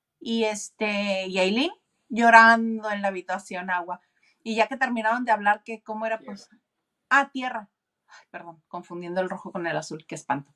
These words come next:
Speaker 1: Este, en la habitación tierra, en donde pernoctan las dos, eh,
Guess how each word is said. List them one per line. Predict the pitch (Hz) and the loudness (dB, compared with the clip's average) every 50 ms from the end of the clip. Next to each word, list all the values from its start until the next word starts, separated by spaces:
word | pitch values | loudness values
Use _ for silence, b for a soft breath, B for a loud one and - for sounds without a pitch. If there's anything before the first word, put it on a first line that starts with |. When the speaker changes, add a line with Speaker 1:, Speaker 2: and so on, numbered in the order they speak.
| _ b b b b b b b b b _ _ | _ b b b b b b b b b _ _
Speaker 1:
Este, | 247 247 240 240 233 - - - - 233 226 220 220 214 214 | 0 2 2 2 0 -2 -6 -4 0 2 2 2 2 0 -2
en | 208 208 202 202 196 | -2 -2 -2 4 6
la | 208 | 6
habitación | 214 208 196 214 220 - 254 240 247 | 6 6 4 0 -2 -2 -2 -2 0
tierra, | - 339 339 349 349 359 349 339 - b b b b b b | 4 6 6 8 8 4 0 -2 -4 b b b b b b
en | - 226 226 | -2 0 2
donde | 233 226 220 202 208 208 202 190 190 196 196 180 185 185 - _ _ _ _ _ _ _ _ _ | 2 2 2 0 -2 -2 -2 -2 -2 -4 -6 -8 -10 -14 -20 _ _ _ _ _ _ _ _ _
pernoctan | - 214 196 196 208 208 208 202 208 202 - - - 226 226 220 | 4 4 4 4 2 -4 -4 -2 -4 -4 -4 -2 -2 -2 0 0
las | 202 208 208 196 | -2 -2 -4 -2
dos, | 220 277 339 392 - - _ _ _ - | -2 -2 -2 -2 -4 -12 _ _ _ -12
eh, | 240 254 254 254 247 247 240 240 233 233 233 226 220 214 | -8 -8 -6 -6 -6 -8 -8 -8 -8 -8 -8 -8 -10 -10